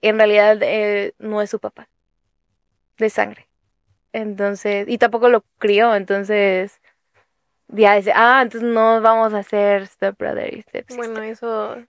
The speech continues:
Speaker 1: Ujú.
Speaker 2: eso tiene sentido entonces.
Speaker 1: Sí, sí, entonces, digo, no me, o sea, si me lo hubieras escrito de otra manera, está muy bien y no me molesta, pero sí se
Speaker 2: Sí.
Speaker 1: sentía de que, ok, ya, o sea, crecieron juntos. O sea, sí se sentía muy
Speaker 2: Sí,
Speaker 1: creepy.
Speaker 2: eso es raro.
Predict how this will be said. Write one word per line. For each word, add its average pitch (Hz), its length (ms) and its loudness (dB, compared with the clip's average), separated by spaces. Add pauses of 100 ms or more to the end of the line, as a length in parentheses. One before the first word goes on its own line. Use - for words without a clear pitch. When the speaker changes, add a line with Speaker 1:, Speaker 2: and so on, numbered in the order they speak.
(180)
Speaker 1:
Ujú. 226 240 -4
Speaker 2:
eso 226 280 -6
tiene 226 180 -6
sentido 202 340 -12
entonces. 196 400 -18
Speaker 1:
Sí, 196 300 -8
sí, 180 220 -10
entonces, 208 460 -2 (220)
digo, 294 160 6
no 277 140 2
me, 320 160 4
o 330 40 -14 (380)
sea, 254 120 2
si 277 120 0
me 277 120 8
lo 269 120 6
hubieras 294 260 4
escrito 285 340 -2
de 277 80 6
otra 269 180 4
manera, 233 640 2 (1160)
está 208 260 -2
muy 220 160 -2
bien 247 220 0
y 233 120 0
no 208 120 2
me 214 100 2
molesta, 202 480 -2
pero 220 240 6
sí 208 80 -6
se 277 140 -6
Speaker 2:
Sí. 311 80 2
Speaker 1:
sentía 220 340 4
de 226 140 0
que, 196 120 -6
ok, - 140 -6 (140)
ya, 226 200 6
o 208 40 2
sea, 190 360 0 (140)
crecieron 208 380 0
juntos. - 280 -12 (100)
O - 100 -20
sea, 226 160 2
sí 208 100 -10
se 233 100 -10
sentía 208 400 -6
muy 196 640 -10 (400)
Speaker 2:
Sí, - 220 -18
Speaker 1:
creepy. 247 320 -4
Speaker 2:
eso 262 100 -4
es 254 60 -8
raro. 240 380 -8